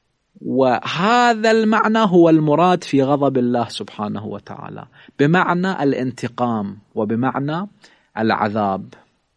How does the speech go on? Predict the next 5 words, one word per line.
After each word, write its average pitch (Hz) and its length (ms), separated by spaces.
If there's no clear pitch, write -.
فالله 110 380
سبحانه 104 560
وتعالى 107 680
حينما 107 520
يغضب 107 600